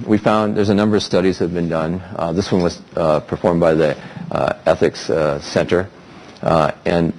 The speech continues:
there, there are some observations that I just threw on the slides here, and we'll just kind of share those with you. Misconduct in companies is very high. More than half of employees see misconduct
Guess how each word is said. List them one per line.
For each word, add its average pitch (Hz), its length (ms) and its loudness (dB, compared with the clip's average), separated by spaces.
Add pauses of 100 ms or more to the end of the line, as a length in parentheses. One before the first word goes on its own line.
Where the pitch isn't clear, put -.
(100)
there, 107 240 6
there 101 180 2
are 101 60 4
some 113 120 4
observations 101 600 2
that 80 100 4
I 82 40 2
just 80 220 -2
threw 92 140 2
on 82 100 2
the 78 60 -4
slides 85 400 0
here, 87 80 0
and 73 80 0
we'll 73 160 -2
just - 140 -12 (280)
kind 85 160 0
of 78 60 -4
share 90 220 4
those 80 180 0
with 73 140 -2
you. 73 80 -2
Misconduct 98 580 0
in 90 80 -4
companies 92 380 -2
is 95 80 0
very 90 240 4
high. 65 240 -2
More 82 260 -2
than 76 100 -4
half 90 300 2
of 90 80 2
employees 85 480 4
see 85 160 0
misconduct 78 720 0